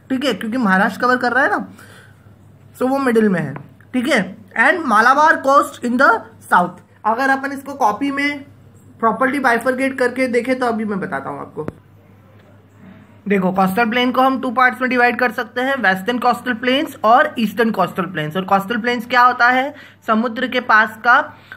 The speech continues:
जमीन का area, ठीक है। अब western coastal plain को अपन वापस तीन part में divide कर सकते हैं। कौन से, कौन से तीन part हैं? गुजरात coast, कोंकण coast and मालाबार coast। ओके,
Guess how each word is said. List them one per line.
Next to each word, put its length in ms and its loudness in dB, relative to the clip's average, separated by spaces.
जमीन 400 0
का 160 4
area, 400 -2
ठीक 140 -6
है। 360 -2
अब 180 -2
western 300 -2
coastal 300 -4
plain 260 -2
को 120 -2
अपन 220 -2
वापस 460 0
तीन 220 0
part 240 2
में 120 -2
divide 280 -2
कर 100 -2
सकते 340 -8
हैं। 220 -10
कौन 200 0
से, 80 -2
कौन 220 4
से 80 -2
तीन 280 0
part 260 4
हैं? 300 0
गुजरात 640 2
coast, 500 2
कोंकण 540 0
coast 480 4
and 320 2
मालाबार 540 6
coast। 520 -8
ओके, 280 -4